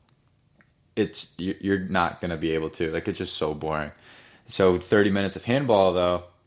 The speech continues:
it's super fun. It's competitive.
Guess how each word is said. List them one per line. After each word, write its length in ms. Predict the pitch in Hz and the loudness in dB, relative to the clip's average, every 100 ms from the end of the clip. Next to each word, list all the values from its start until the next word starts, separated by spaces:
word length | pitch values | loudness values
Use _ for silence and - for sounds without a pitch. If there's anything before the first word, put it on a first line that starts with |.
| _ _ _ _ - | _ _ _ _ -6
it's 220 | 101 - - | -6 -6 -10
super 240 | - 110 98 | -4 -4 -4
fun. 400 | - 101 92 92 - _ - | -2 0 0 -4 -14 _ -14
It's 120 | 95 | -10
competitive. 680 | - 92 104 98 90 90 | -8 -2 0 2 0 -2